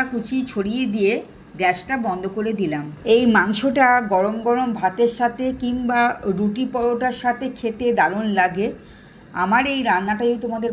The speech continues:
ভালো লাগে তাহলে লাইক, শেয়ার, সাবস্ক্রাইব করতে ভুলো না।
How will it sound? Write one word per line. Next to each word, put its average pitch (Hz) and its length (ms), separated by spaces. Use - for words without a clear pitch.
ভালো 180 160
লাগে 202 220
তাহলে 185 260
লাইক, 190 280
শেয়ার, 196 320
সাবস্ক্রাইব 220 500
করতে 233 220
ভুলো 196 300
না। 214 80